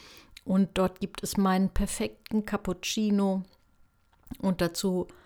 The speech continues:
vielleicht eine Kugel Eis oder ein belegtes Brötchen, dann lässt sich, dann empfinde ich in dem Moment einen so intensiven Genuss, das ist alles gerade so prima, das lässt sich auch nicht mehr steigern. Ähm,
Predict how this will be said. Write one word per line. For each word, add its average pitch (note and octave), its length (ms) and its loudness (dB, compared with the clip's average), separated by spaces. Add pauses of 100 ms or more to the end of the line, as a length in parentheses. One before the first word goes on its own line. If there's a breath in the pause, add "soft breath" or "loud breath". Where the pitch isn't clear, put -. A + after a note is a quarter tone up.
(200 loud breath)
vielleicht F3 160 -2
eine F3 200 2
Kugel F3 240 -2
Eis G3 280 0
oder E3+ 160 0
ein E3 260 -2
belegtes E3+ 400 -6
Brötchen, F3 520 -6 (480 loud breath)
dann F3+ 240 -2
lässt - 380 -2
sich, - 340 -6 (220)
dann F#3+ 120 0
empfinde C#4+ 500 0
ich - 200 -2
in G#3 140 2
dem B3+ 160 2
Moment G3+ 440 4
einen F#3 320 2
so A#3 580 0 (320)
intensiven A3+ 600 4
Genuss, G#3 680 2 (180)
das F3+ 140 -8
ist - 80 -20
alles G#3 360 0
gerade F#3+ 320 -2
so F#3 220 -4 (420)
prima, G#3 500 2 (460 loud breath)
das - 140 -6
lässt G#3 180 0
sich A3+ 160 -2
auch - 140 -2
nicht A#3 160 2
mehr A3+ 120 0
steigern. F3 540 -4 (560 soft breath)
Ähm, F3+ 600 0